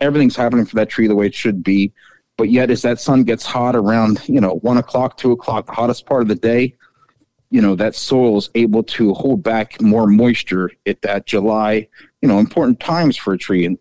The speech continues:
in July, August, where a lot of times around this country, around the Northeast here, you know, things go dry. You know, it might not rain for three weeks. It might not rain for a month, depending on, uh, you know,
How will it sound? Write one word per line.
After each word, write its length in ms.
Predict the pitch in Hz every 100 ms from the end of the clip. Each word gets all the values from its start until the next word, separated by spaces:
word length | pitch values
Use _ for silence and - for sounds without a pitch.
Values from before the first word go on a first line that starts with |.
| -
in 160 | 104
July, 520 | 92 113 117 110 101 101 _ _ _ -
August, 500 | 139 123 92 87 -
where 120 | 104
a 40 | 101
lot 180 | 120 123
of 80 |
times 420 | - 123 120 113 113
around 280 | 113 120
this 200 | 123 131
country, 440 | - 117 120 139 117
around 300 | 95 113 110
the 60 |
Northeast 500 | 110 117 - 143 139
here, 360 | - 110 123 123 _ _ _ _ _ _ -
you 60 |
know, 100 | 120
things 320 | - 151 156
go 140 | - 151
dry. 460 | 113 139 165 82 - _
You 120 | 120
know, 140 | 110 110
it 80 | 151
might 220 | 156 151
not 160 | 147
rain 220 | 117 160 208
for 140 | 113
three 220 | - 107
weeks. 300 | 92 92 -
It 60 | 131
might 180 | 151 147
not 160 | 151
rain 160 | 156 151
for 140 | 165
a 40 | 143
month, 280 | 175 156 -
depending 460 | 117 - 123 120 120
on, 200 | 123 117
uh, 200 | 117 120 _ _ _ _ _ -
you 80 | 143
know, 320 | 117 131 110